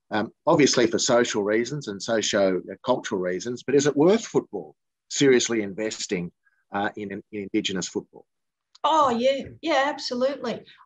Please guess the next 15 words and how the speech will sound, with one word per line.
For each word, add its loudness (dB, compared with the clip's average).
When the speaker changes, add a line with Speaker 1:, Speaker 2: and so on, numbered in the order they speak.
Speaker 2:
And, -2
and, -2
and -6
I 0
don't -2
think -8
your, -2
your 0
lens -4
is -6
inaccurate, -6
because -4
I, 0
I 0
think -6